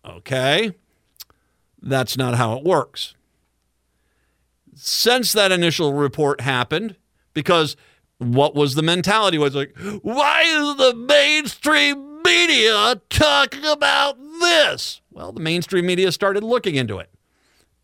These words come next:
And funny story, when the Star Tribune first looked at it, they had their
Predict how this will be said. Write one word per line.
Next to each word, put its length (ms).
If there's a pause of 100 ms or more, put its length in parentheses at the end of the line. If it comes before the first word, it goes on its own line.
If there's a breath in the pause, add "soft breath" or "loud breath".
And 400
funny 320
story, 640 (880)
when 140
the 60
Star 220
Tribune 460
first 260
looked 220
at 240
it, 180 (720)
they 320
had 560
their 560